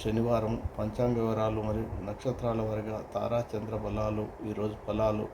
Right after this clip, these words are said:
ఈరోజు పఠించాల్సిన సూత్రం ఏంటి అనే విషయాన్ని ఇక్కడ వివరిస్తున్నాను. ఇది హైదరాబాద్ ప్రాంతానికి సంబంధించిన వివరాలు. స్వస్తి శ్రీ విశ్వావసు నామ సంవత్సరము, ఉత్తరాయణము,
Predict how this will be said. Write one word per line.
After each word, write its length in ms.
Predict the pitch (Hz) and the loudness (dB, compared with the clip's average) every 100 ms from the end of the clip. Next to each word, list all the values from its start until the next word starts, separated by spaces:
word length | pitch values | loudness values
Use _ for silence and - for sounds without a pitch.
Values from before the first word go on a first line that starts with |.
| - | -4
ఈరోజు 240 | 113 113 | 0 2
పఠించాల్సిన 680 | 113 113 110 120 117 110 - - | 0 -2 -2 -2 0 -2 -6 -4
సూత్రం 380 | 117 113 113 110 | -2 -2 -2 -2
ఏంటి 340 | 104 - 107 - - - - - - - | -2 -4 -8 -10 -14 -14 -14 -14 -12 -6
అనే 120 | 113 | -2
విషయాన్ని 440 | 113 110 120 113 113 | 0 2 2 2 0
ఇక్కడ 220 | 110 107 - - - | -4 -6 -6 -10 -6
వివరిస్తున్నాను. 680 | 123 117 110 - 113 104 101 - - - - - - - - | -4 -2 -2 -4 -4 -4 -4 -8 -14 -16 -16 -12 -12 -12 -6
ఇది 80 | - | 0
హైదరాబాద్ 760 | 107 120 123 135 131 120 - - | 2 2 4 8 8 6 -4 -4
ప్రాంతానికి 440 | 113 110 117 113 | -4 -2 -2 -2
సంబంధించిన 540 | 113 110 113 107 113 110 - 107 | -2 -2 -2 -2 -4 -8 -8 -2
వివరాలు. 420 | 107 104 101 104 - - - | 2 4 2 -2 -8 -14 -12
స్వస్తి 340 | - 123 - 135 | -6 -4 -2 -2
శ్రీ 280 | - 139 135 | 0 0 2
విశ్వావసు 680 | 104 - 131 131 131 - - - - | 0 4 8 10 10 6 -6 -12 -8
నామ 280 | 107 113 123 | -2 0 0
సంవత్సరము, 640 | 120 123 123 120 - 123 120 - - - - - - | 0 -2 -2 -2 0 0 -2 -8 -16 -16 -14 -12 -6
ఉత్తరాయణము, 680 | 131 135 131 131 127 131 | 4 10 12 10 8 4